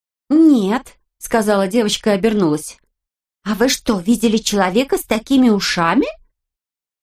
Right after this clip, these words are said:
«Нет, не видели, таких людей не бывает. Во всяком случае, в нашей стране», добавила Пеппи после паузы. «А вот в Китае другое дело». Однажды в Шанхае я видела китайца с такими большими ушами,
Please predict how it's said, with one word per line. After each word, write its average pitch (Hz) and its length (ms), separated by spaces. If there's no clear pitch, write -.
«Нет, 349 440
не 330 160
видели, 269 300
таких 277 280
людей 294 240
не 240 100
бывает. 220 360
Во - 80
всяком 330 280
случае, 320 300
в 285 60
нашей 302 180
стране», 269 400
добавила 202 460
Пеппи 190 260
после 196 260
паузы. 143 420
«А 269 180
вот 311 200
в - 40
Китае 302 580
другое 262 380
дело». 202 360
Однажды 208 400
в - 40
Шанхае 214 520
я 254 100
видела 285 280
китайца 349 380
с 247 60
такими 285 380
большими 226 380
ушами, 240 420